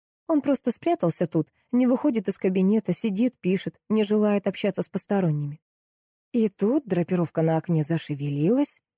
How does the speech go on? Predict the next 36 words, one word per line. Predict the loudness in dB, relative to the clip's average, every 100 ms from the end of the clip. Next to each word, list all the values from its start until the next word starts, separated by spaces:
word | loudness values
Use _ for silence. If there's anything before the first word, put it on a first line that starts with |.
| _ _ -4
Взвизгнув, | -2 0 0 0 -2 0
я | 0 0
выскочила | 0 -2 -4 0 0
в | 0
коридор | 0 0 2 2 2
и, | 0
чувствуя, | -2 -4 -2 -2 0
как | -2 -2
бешено | 0 0 0 -2 -2
колотится | 0 0 0 -2 -4 -2
от | -2
ужаса | -2 -2 -4
сердце, | -4 0 0 -2 -10 -10 _ _ -2
влетела | 0 0 0 0 0
в | 0
свою | 0 0
спальню | 0 0 2 4 4
и |
рухнула | 2 2 2 2 2
на | 0
кровать. | 0 0 -2 -4 _ _ _ _ _ _ _
«Нет, | 0 2 0 -2
спасибо, | -2 -2 -2 0 2 2 2
я | 2 0 0
не | -2
способна | 0 -4 0 0 2 2 2
одна | 2 2 0
делать | 2 2 2 2
обыск | 0 0 -4
в | -4
кабинете. | -2 0 2 0 -2 -6 -10 _ _ _ -8
Завтра | -2 -2 0 -2
прихвачу | -2 -2 -2 -2
с | -4
собой | -2 0 0
Асю, | 2 0 0 -4